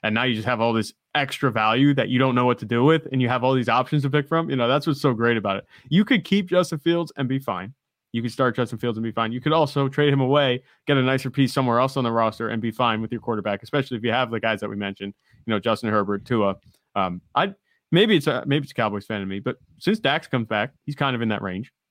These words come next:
You know, he, he's had some solid performances. Um, I, I think that there are a lot of quarterbacks that you could get by with that are just fine. Like you said,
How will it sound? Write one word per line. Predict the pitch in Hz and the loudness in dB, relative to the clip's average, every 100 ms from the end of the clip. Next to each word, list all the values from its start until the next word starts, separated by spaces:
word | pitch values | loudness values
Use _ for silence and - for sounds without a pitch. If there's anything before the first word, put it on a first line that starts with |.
| - | -4
You | |
know, | 110 113 | -2 -2
he, | 113 123 | -2 0
he's | 151 | 2
had | 147 143 | 2 2
some | 151 | 0
solid | 135 120 110 | 0 0 0
performances. | 107 117 95 90 104 - _ _ - | -4 -6 -6 -8 -12 -14 _ _ -2
Um, | 107 101 98 92 _ - | 2 2 0 -6 _ -4
I, | 135 120 | -2 0
I | |
think | 139 160 151 | 0 0 2
that | 151 | 2
there | 139 | 4
are | |
a | 131 | 4
lot | 135 139 | 2 0
of | |
quarterbacks | 135 151 143 120 117 - | 0 2 2 2 -2 -2
that | 127 | -8
you | 117 | -8
could | 117 | -6
get | 127 120 | -2 -2
by | 110 104 120 | 0 0 2
with | 147 156 _ _ _ | 0 -2 _ _ _
that | 117 | -6
are | 107 | -4
just | 117 120 | -4 -6
fine. | 117 113 135 | -2 -2 -2
Like | 127 117 | -4 -6
you | |
said, | 113 110 92 | -6 -6 -8